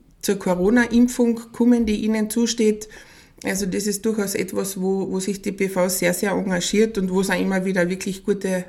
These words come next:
Erfolge gibt. Und weil wir, mir das auch oft passiert, oder ich das immer wieder höre, wenn die Kolleginnen dann anrufen und sagen, „Ma, du, jetzt, ich weiß aber nicht, ich möchte aber nicht, dass das irgendjemand hört oder irgendjemand erfährt.“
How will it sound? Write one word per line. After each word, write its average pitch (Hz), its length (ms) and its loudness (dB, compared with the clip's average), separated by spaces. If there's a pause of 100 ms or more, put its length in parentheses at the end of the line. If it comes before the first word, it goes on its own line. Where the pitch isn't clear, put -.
Erfolge 180 400 0
gibt. - 400 -6 (880)
Und 190 440 -2
weil 185 260 0
wir, 214 200 4
mir 240 320 4
das 226 180 4
auch 180 160 0
oft 202 200 -4
passiert, 226 420 0
oder 185 120 -2
ich 180 180 -2
das 208 200 0
immer 220 300 0
wieder 185 320 -2
höre, 208 380 2 (380)
wenn 185 160 0
die 185 100 -2
Kolleginnen 196 600 2
dann 185 140 0
anrufen 208 420 0
und 202 80 -6
sagen, 190 160 -2
„Ma, 175 120 -2
du, 202 200 0
jetzt, 185 460 -4 (400)
ich 208 100 -2
weiß 190 300 -2
aber 208 140 0
nicht, 214 240 0
ich 202 60 -4
möchte 196 280 -4
aber 202 100 0
nicht, 247 240 4
dass 202 120 -2
das 185 180 -4
irgendjemand 190 640 -4
hört 208 260 -2
oder 185 180 -4
irgendjemand 190 600 -2
erfährt.“ 180 580 -2